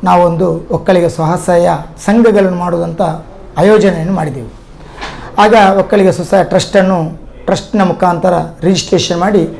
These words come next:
ಎರಡು ಸಾವಿರದ ಹದಿಮೂರರಲ್ಲಿ ನಾವು ಇದನ್ನು ಪ್ರಾರಂಭಗೊಳಿಸಿದೆವು. ಆ ಒಕ್ಕಲಿಗ ಸ್ವಸಹಾಯ ಟ್ರಸ್ಟ್ನ ಮುಖಾಂತರ ಒಂದು ಸಂಘ, ಪ್ರಾರಂಭದ ಸಂಘ ನಮ್ಮ ಕುಲದೇವತ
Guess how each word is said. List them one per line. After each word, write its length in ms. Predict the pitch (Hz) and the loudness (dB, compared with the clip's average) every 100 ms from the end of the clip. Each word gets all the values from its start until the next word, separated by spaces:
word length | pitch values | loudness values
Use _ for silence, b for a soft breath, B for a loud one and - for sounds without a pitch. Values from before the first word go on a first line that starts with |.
| B B - | B B 0
ಎರಡು 160 | 180 165 | 0 2
ಸಾವಿರದ 480 | 185 170 170 160 - | 2 2 0 -2 -4
ಹದಿಮೂರರಲ್ಲಿ 640 | 180 226 226 185 180 175 | 0 2 2 2 2 0
ನಾವು 400 | 180 208 170 - | -2 -2 -4 -4
ಇದನ್ನು 260 | 165 180 160 | -4 -2 -4
ಪ್ರಾರಂಭಗೊಳಿಸಿದೆವು. 1200 | - 170 185 170 165 160 214 175 120 156 120 - B B B B - | -2 0 0 -2 -4 -6 -6 -4 -4 -8 -14 -16 B B B B 0
ಆ 160 | 202 185 | 2 4
ಒಕ್ಕಲಿಗ 400 | 185 - 220 208 | 2 2 2 4
ಸ್ವಸಹಾಯ 760 | 180 165 170 165 196 208 180 | 2 0 -2 0 2 4 4
ಟ್ರಸ್ಟ್ನ 500 | 170 - 190 - 214 | 2 -2 -4 -2 -2
ಮುಖಾಂತರ 500 | 185 170 190 180 196 185 165 - B B B B - | -2 0 0 0 0 0 -2 -12 B B B B 0
ಒಂದು 520 | 190 240 233 180 - - | 2 4 4 2 -2 -2
ಸಂಘ, 240 | 185 196 180 165 - - - | 0 4 4 4 -2 -14 -2
ಪ್ರಾರಂಭದ 460 | 180 190 208 196 175 | 4 4 6 4 2
ಸಂಘ 260 | 170 165 180 165 - B B B - | -2 0 0 -2 -6 B B B -2
ನಮ್ಮ 400 | 180 175 156 160 - - - | 0 0 -2 -8 -16 -18 -2
ಕುಲದೇವತ 500 | 202 202 202 190 - | 2 4 6 4 2